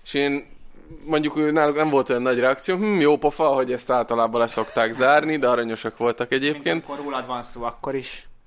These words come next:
Speaker 1: Hm, jó pofa, hát nem tudom. Ö,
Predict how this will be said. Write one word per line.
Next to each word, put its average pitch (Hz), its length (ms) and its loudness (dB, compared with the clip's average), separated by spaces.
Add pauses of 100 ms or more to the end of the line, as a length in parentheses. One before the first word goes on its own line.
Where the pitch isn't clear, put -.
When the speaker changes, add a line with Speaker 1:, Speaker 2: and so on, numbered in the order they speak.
(260)
Speaker 1:
Hm, 147 340 -4
jó 123 160 2
pofa, 131 360 0
hát 233 440 2
nem 120 240 -2
tudom. 131 460 0 (760)
Ö, 143 400 4